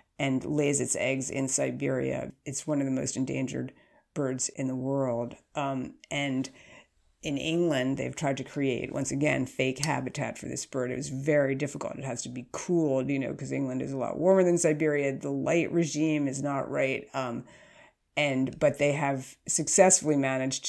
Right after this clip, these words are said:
to raise a couple of birds that way. But these are incredibly elaborate efforts to try to, you know,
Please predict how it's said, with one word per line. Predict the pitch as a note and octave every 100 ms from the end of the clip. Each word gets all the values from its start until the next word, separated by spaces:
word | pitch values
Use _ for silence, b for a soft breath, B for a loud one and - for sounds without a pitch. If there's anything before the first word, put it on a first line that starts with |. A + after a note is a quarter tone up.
| -
to | - C3 C3 -
raise | C#3+ C3+ C3+ A2+
a |
couple | - C#3 C3+
of | B2+ B2+
birds | C3 C3+ -
that | - -
way. | - -
But | C#3 C#3
these | D3+ C#3+
are | B2+
incredibly | C3 B2+ - D#3 D3 C#3
elaborate | C3 C3+ B2 B2+ C3 -
efforts | C3+ - - - - b b b b
to | D3+
try | C#3 D#3 C#3+
to, | C#3+ D3 - _ _ _ _
you | -
know, | D3